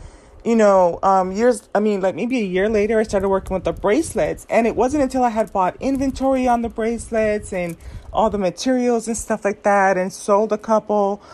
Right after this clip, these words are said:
um, I was reminded, I'm like, "Oh, snap, he sure did tell it, tell me that, you know, that,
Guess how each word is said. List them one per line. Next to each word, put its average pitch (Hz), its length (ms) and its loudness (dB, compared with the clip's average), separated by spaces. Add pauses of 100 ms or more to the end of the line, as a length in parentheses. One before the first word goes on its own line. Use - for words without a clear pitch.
(320)
um, 175 600 0 (400)
I 226 160 4
was 226 260 2
reminded, 240 580 2
I'm 220 120 0
like, 196 240 -2
"Oh, 294 240 -2
snap, 262 500 -6
he 262 140 2
sure 262 320 0
did 247 220 -4
tell 247 300 2
it, 208 280 0
tell 262 220 2
me 214 340 0 (380)
that, 196 280 2
you 226 140 -2
know, 185 220 0
that, 180 240 2